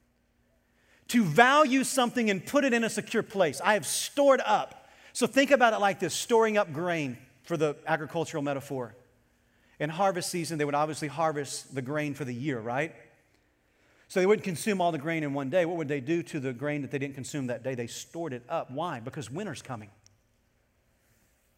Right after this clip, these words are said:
And so they put it, they treasure it, and they put it in a safe place so that when it's needed, it's available. We need to treasure up, store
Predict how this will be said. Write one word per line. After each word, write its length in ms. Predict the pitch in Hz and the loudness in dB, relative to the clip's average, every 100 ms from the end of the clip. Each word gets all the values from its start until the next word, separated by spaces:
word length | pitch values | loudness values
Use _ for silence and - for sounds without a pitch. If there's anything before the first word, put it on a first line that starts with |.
| _ _ _ _ _ _ _ _ _ _ _ _ _ _ _ _ _ _ _ - - | _ _ _ _ _ _ _ _ _ _ _ _ _ _ _ _ _ _ _ -16 -10
And 100 | 147 | -4
so 120 | 190 | -2
they 120 | 165 | -2
put 280 | - - 226 | -2 0 0
it, 260 | 175 143 | 0 -6
they 100 | - | -6
treasure 640 | 139 - - 202 220 180 135 | -6 -6 0 0 0 -2 -4
it, 120 | 123 | -4
and 120 | 143 | -6
they 80 | 143 | -6
put 280 | 143 - 214 | -6 -4 -4
it 120 | 185 - | -4 -6
in 100 | 147 | -10
a 60 | |
safe 320 | 131 170 143 | -8 -8 -6
place 240 | - 190 - | -2 -2 -2
so 60 | |
that 80 | 151 | -6
when 100 | 139 | -6
it's 140 | 131 - | -10 -10
needed, 440 | 151 196 143 110 - | -8 -6 -8 -10 -14
it's 180 | 127 | -12
available. 540 | 127 110 151 131 113 107 _ _ _ _ _ _ _ _ _ _ _ _ _ _ _ _ _ _ _ _ _ _ | -10 -6 -6 -6 -10 -18 _ _ _ _ _ _ _ _ _ _ _ _ _ _ _ _ _ _ _ _ _ _
We 120 | - 185 | -4 -2
need 80 | |
to 100 | 190 | -2
treasure 680 | 147 - - 202 202 165 190 | -4 -6 -2 0 0 -2 -2
up, 260 | 170 147 - | -2 -2 -4
store 640 | - - - 208 220 220 | -8 -8 -4 0 2 2